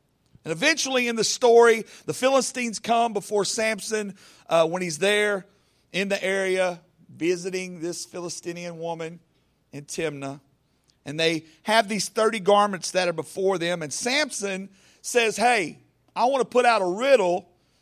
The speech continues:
If you can guess this riddle within the next seven days, then you can have these garments. But if I,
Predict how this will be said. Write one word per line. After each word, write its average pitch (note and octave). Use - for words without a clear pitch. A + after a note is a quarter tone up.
If D3
you C#4
can A3
guess A#3+
this A3+
riddle A3+
within G3
the F#3+
next G#3
seven G#3+
days, G3+
then F3
you G3+
can G#3
have F#3+
these E3+
garments. F3+
But D3+
if D#3
I, G#3